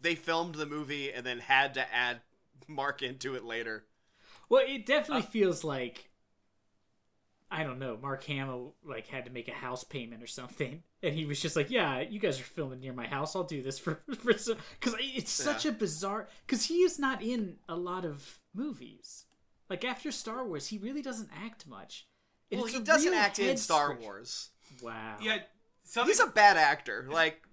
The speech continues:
Speaker 1: hot,
Speaker 2: Wow.
Speaker 1: not hot take. Mark Hamill is not a good f-, actor.
Speaker 2: Uh,
Speaker 1: Like, nowadays, yes.
Speaker 2: I was
Speaker 1: Star
Speaker 2: gonna say,
Speaker 1: Wars,
Speaker 2: he's
Speaker 1: he's
Speaker 2: a great
Speaker 1: god-awful.
Speaker 2: voice actor.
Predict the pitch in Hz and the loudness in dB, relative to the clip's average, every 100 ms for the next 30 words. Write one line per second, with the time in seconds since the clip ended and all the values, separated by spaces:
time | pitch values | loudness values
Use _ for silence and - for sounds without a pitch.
0 | - - 180 185 160 156 165 160 180 208 | -16 2 4 4 2 0 4 8 10 10
1 | - 175 156 165 127 - - 165 220 - | 10 8 6 4 4 0 -4 2 2 4
2 | 214 202 196 185 147 160 165 139 - 156 | 2 2 2 0 4 4 4 -2 -4 0
3 | 156 147 - - - _ _ - - - | 0 -2 -10 -20 -20 _ _ -20 -20 0
4 | 135 127 - - - 254 - _ - _ | 4 4 2 -10 -14 -16 -20 _ -20 _
5 | - _ - 156 156 - 269 311 320 220 | -20 _ 4 6 8 6 10 12 12 10
6 | 185 156 151 - 156 151 - - - - | 8 4 2 2 6 6 6 -2 -8 -4
7 | 208 226 254 254 247 - 285 277 220 160 | 6 6 8 8 6 6 4 4 0 0
8 | 175 175 170 151 131 131 139 117 117 | 6 8 8 6 2 0 -4 -8 -12